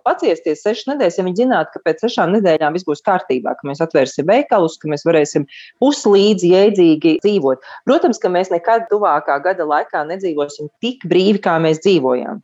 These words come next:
Tas nu ir skaidrs, ka būs jāievēro kaut kādi nosacījumi, bet es nedomāju, ka viņi ir tik sāpīgi. Bet tāda noteikuma ievērošana ar sajūtu, kas notiks pēc tam, manuprāt, ir vieglāka nekā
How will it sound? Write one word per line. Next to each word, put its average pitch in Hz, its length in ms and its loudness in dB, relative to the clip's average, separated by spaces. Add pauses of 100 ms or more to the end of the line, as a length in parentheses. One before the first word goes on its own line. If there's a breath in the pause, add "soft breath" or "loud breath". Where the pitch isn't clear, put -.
(120)
Tas 202 160 0
nu 214 160 2
ir - 80 -4
skaidrs, 214 680 0
ka 151 140 -2
būs 190 340 2
jāievēro 135 640 2
kaut 139 220 -4
kādi 139 180 0
nosacījumi, 156 720 -2 (240 loud breath)
bet 208 160 2
es 226 80 -2
nedomāju, 175 420 2
ka 170 140 0
viņi 170 100 2
ir 170 80 -6
tik - 220 -4
sāpīgi. 170 720 0 (400 loud breath)
Bet 185 320 0
tāda 165 680 2
noteikuma 196 800 0
ievērošana 156 880 0
ar 151 160 0
sajūtu, 214 640 0
kas 170 160 -6
notiks 220 340 -2
pēc 156 320 -2
tam, 269 300 0 (340 soft breath)
manuprāt, 202 640 0
ir 160 160 -2
vieglāka 196 640 0
nekā 175 380 -2